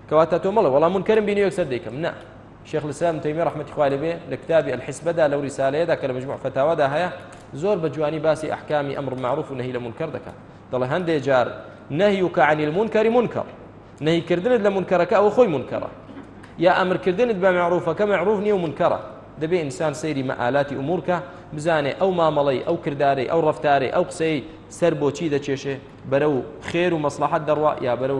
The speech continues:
شەڕ و فیتنە دەڕوا. مەئالاتی ئومور، عاقیبەتی پاشەڕۆژی قسەکان ئینسان سەیری کا و مەسلحەت و مەفسەدەتی دین لێک بداتەوە، لە پێشچاوی بگرێت. کەواتە: "فمن المدارات أن يجمعك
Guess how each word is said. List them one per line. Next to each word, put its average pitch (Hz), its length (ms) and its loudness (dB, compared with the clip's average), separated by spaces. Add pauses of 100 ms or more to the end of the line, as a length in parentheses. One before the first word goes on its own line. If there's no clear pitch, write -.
(120)
شەڕ 175 160 4
و 151 160 -2
فیتنە 156 320 -6
دەڕوا. 151 300 4 (680)
مەئالاتی 147 520 0
ئومور، 147 240 -2 (140)
عاقیبەتی 139 520 -2
پاشەڕۆژی 147 520 0
قسەکان 156 360 -2 (360)
ئینسان 139 320 -4
سەیری 165 360 2
کا 147 120 0
و 139 100 -2
مەسلحەت 135 360 -4
و 143 100 -8
مەفسەدەتی 131 520 -4 (120)
دین 185 280 -2 (280)
لێک 147 260 2 (100)
بداتەوە، 131 500 2
لە 131 100 0
پێشچاوی 131 440 2
بگرێت. 113 280 -2 (1000)
کەواتە: 160 380 6 (800)
"فمن 220 260 6
المدارات 185 640 6 (460)
أن 170 60 4 (120)
يجمعك 156 540 2